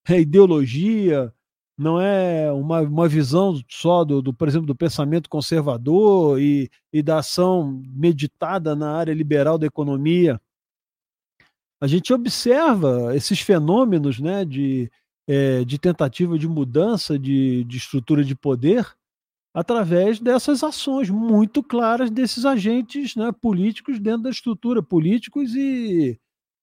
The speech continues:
e jurídicos dentro da estrutura, da estrutura do Estado brasileiro. Então, o, eu diria que o M S T,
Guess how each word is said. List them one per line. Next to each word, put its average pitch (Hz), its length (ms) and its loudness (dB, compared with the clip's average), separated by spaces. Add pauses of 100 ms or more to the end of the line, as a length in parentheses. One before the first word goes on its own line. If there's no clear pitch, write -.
e 147 80 0
jurídicos 196 640 0
dentro 233 220 0
da 285 80 -2
estrutura, 196 1400 -2
da 143 100 -4
estrutura 190 380 -2
do 220 100 -2
Estado 240 360 -2
brasileiro. 269 680 2 (840)
Então, 254 340 4
o, 196 800 4
eu 190 120 4
diria 220 440 4
que 190 460 6
o 160 140 10
M 190 180 4
S 165 300 0
T, 214 500 2